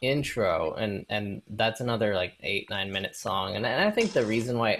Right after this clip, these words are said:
outros fit for that too is it's like, like you said, the song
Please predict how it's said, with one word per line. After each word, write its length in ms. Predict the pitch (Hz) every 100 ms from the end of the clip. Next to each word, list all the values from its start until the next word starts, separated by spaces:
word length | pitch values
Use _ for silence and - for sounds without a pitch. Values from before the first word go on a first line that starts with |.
| -
outros 480 | 104 - 101 95
fit 200 | - 120 -
for 80 | 101
that 160 | 95
too 80 | -
is 180 | 110 117 - - - -
it's 120 | 120
like, 180 | 131 117
like 180 | 120 123
you 80 |
said, 240 | 117 127 110
the 60 | 107
song 520 | - 143 151 131